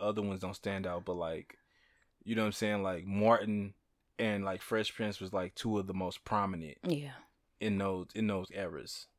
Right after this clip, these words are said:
Speaker 2: And then those were two, well, all of 'em did,
Speaker 1: All of 'em,
Speaker 2: like
Speaker 1: all of 'em did great. All of 'em did amazing.
Speaker 2: Yeah, especially Living Single.
Speaker 1: Living
Speaker 2: That's,
Speaker 1: Single is
Speaker 2: that's
Speaker 1: my
Speaker 2: my
Speaker 1: shit.
Speaker 2: show.
Speaker 1: That was my
Speaker 2: Right.
Speaker 1: shit.
Speaker 2: But as far as, you know, they were more comedic that,
Speaker 1: Yeah.
Speaker 2: like,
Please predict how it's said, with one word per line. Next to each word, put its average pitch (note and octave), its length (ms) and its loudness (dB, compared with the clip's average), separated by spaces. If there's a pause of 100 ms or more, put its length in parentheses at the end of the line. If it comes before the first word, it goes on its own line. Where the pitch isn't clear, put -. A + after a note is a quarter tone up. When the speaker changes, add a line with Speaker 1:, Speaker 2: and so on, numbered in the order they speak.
(160)
Speaker 2:
And E3+ 160 6
then E3+ 120 8
those D#3 280 6
were D3 100 2
two, D#3 320 2
well, A#3 360 10 (160)
all A#3 220 10
of D#3 160 10
'em C#3+ 120 8
did, C#3+ 200 10
Speaker 1:
All F3+ 140 12
of F3+ 60 10
'em, - 20 8
Speaker 2:
like C#3+ 260 12
Speaker 1:
all G3+ 240 12
of E3 80 10
'em C#3 80 6
did B2 240 8
great. A2+ 280 8
All D3 200 8
of E3 80 6
'em C3 60 4
did B2+ 180 6
amazing. G#2 440 2
Speaker 2:
Yeah, D3 280 2
especially - 440 -2
Living - 240 -6
Single. - 260 -6
Speaker 1:
Living D3 160 6
Speaker 2:
That's, C3+ 120 2
Speaker 1:
Single E3 260 8
is - 40 6
Speaker 2:
that's - 60 6
Speaker 1:
my - 60 4
Speaker 2:
my - 40 4
Speaker 1:
shit. - 140 6
Speaker 2:
show. - 320 8 (320)
Speaker 1:
That A2+ 80 6
was D3 80 12
my C#3 140 12
Speaker 2:
Right. A2 80 4
Speaker 1:
shit. A#2 260 0 (220)
Speaker 2:
But D3+ 540 12 (200)
as D#3 220 6
far D#3 400 12
as, C#3+ 400 6
you F#3+ 80 6
know, D3 340 10
they D3+ 120 12
were C#3+ 100 12
more C#3+ 260 12
comedic C3+ 600 8 (160)
that, E3 180 4
Speaker 1:
Yeah. B2 220 10 (440)
Speaker 2:
like, C3 300 6